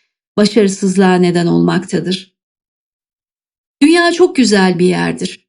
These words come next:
ama acı ve ıstırapla doludur. İnsanlık bu acılardan kurtulma konusunda başarısız oldu. Çünkü acılar her geçen gün artıyor. Bir insan cehalet uykusundan uyanmadığı sürece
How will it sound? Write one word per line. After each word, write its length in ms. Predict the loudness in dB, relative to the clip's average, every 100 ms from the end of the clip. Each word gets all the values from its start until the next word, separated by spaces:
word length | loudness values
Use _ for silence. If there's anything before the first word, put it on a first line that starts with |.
| _
ama 260 | 2 2 2
acı 260 | 0 2 0
ve 160 | 0
ıstırapla 680 | -2 -2 0 0 0 -2 -2
doludur. 400 | -2 -4 -6 -10 -12 _ _ 2
İnsanlık 680 | 2 2 2 2 2 0 0
bu 100 | 0
acılardan 720 | 0 2 2 2 2 0 0
kurtulma 500 | -2 -2 2 2 0
konusunda 560 | -2 -2 -2 -2 0
başarısız 600 | 0 0 0 -2 -2 -2
oldu. 440 | 0 0 -2 -8 -14 -18 _ -6
Çünkü 240 | -2 0
acılar 440 | 2 2 2 2
her 240 | 0 0 2
geçen 500 | 2 0 0 0 0
gün 100 | 0
artıyor. 600 | -2 -4 -8 -8 -8 -10 -18 _ _ _ -2
Bir 80 | 2
insan 440 | 2 2 2 4
cehalet 540 | 4 2 2 0 0
uykusundan 680 | -2 -2 -4 -2 -2 0 0
uyanmadığı 640 | 0 2 2 2 2 -2
sürece 560 | -4 -6 -4 -4 -6 -8